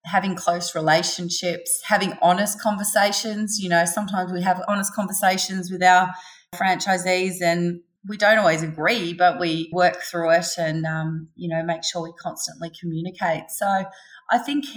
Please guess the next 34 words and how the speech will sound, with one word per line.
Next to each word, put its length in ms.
how 240
we 120
behave, 580
uh, 340
uh, 120
certainly 800
has 220
been 200
guided 560
by 160
the 160
founder 280
of 140
this 180
organisation 1040
many, 440
many 240
decades 520
ago 380
and, 260
and 160
still 300
runs 500
pretty, 440
um, 400
thick 200
in 140
my 260
blood 400
and 280
also 500
in, 400
in 240
many 500